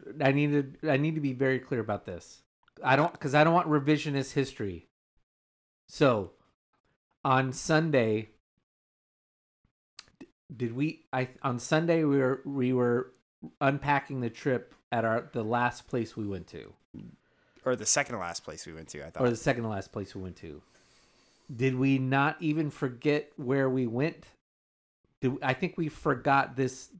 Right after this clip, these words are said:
Speaker 1: this brewery to
Speaker 2: No. Colton remembered. Eric <laughs> and Tim had forgotten. And I was like, "No, guys, we went to Ale Smith."
Speaker 1: But
Speaker 2: Remember
Speaker 1: you
Speaker 2: those
Speaker 1: even
Speaker 2: things?
Speaker 1: had no memory of it.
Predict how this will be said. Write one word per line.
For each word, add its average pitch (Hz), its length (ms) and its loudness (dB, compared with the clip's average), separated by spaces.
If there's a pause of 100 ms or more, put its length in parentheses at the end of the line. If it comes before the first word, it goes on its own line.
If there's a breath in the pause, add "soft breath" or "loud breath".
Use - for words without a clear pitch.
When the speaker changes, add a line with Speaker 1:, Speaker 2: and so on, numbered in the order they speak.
(260)
Speaker 1:
this 135 180 0
brewery 120 560 0
to 98 80 -8
Speaker 2:
No. 120 320 -2 (400 soft breath)
Colton 220 500 2
remembered. 131 680 2 (540)
Eric 170 440 8
<laughs> 147 220 -2
and 156 380 0
Tim 160 400 0
had 139 320 0
forgotten. 117 600 -2
And 127 200 -6
I 135 80 2
was 135 160 -2
like, 123 180 -4
"No, 147 140 -8
guys, 117 260 -4
we 110 80 -10
went 123 200 -8
to 123 80 -8
Ale 104 120 -6
Smith." 95 220 -14
Speaker 1:
But - 100 -10
Speaker 2:
Remember 147 280 6
Speaker 1:
you 190 160 12
Speaker 2:
those 190 80 10
Speaker 1:
even 170 260 6
Speaker 2:
things? 151 80 2
Speaker 1:
had 147 180 4
no 147 280 6
memory 143 560 0
of 113 240 0
it. 92 180 -8